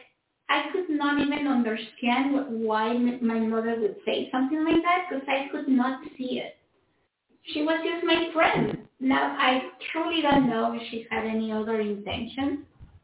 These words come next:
I don't know if she was, uh, or not lesbian. I never knew. So I, I, I, I don't know if I would be, I, I would see that. <laughs>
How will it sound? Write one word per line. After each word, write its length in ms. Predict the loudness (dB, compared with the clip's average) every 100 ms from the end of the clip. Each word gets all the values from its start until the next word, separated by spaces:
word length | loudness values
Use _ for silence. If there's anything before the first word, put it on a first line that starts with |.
| _ _ -14 -2
I 140 | 0
don't 200 | 2 4
know 280 | 4 6 4
if 140 | 2 -2
she 120 | -2
was, 300 | -2 -2 -4 -8 -2
uh, 220 | 0 2
or 160 | 2 4
not 500 | 4 4 2 -2 -6
lesbian. 640 | -2 -2 -2 -4 -4 0
I 120 | -2
never 380 | -2 -4 -2 -2
knew. 400 | -2 -4 -4 -6 -12 _ _ _ _ _ _ _ _ _ _ _ -20 _ 0
So 60 |
I, 500 | 4 4 4 0 -2 -2 -10 -6
I, 100 | -2
I, 480 | -2 -4 -6 2 4
I 20 |
don't 160 | 6 4
know 80 | 4
if 80 | 4
I 180 | 2 2
would 220 | -2 0
be, 680 | 2 4 4 4 2 2 0
I, 400 | 2 0 0 -2
I 100 | 0
would 240 | 0 -2 -6 -16 _ _ _ _ -12 -4
see 220 | 0 2
that. 380 | 2 0 -2 -10 -16 _ _ _ _ _ _ _ _ _ _ _ _ _ _ _ _
<laughs> 140 | -4